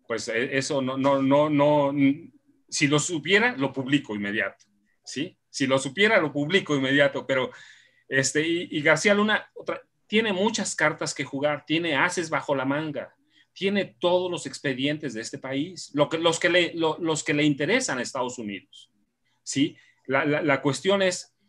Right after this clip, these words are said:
si está dispuesto a sacrificar algo. Tiene muchos enemigos, pero muchos.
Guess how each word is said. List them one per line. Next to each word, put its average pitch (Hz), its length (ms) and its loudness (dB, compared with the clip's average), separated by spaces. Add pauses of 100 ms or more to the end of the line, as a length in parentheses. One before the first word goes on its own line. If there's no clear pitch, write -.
(1000)
si 151 300 0
está 190 260 2
dispuesto 180 540 2
a - 20 0
sacrificar 131 680 -2
algo. 160 500 -2
Tiene 196 200 0
muchos 202 320 -2
enemigos, 165 420 2
pero 135 160 -2
muchos. 226 720 -2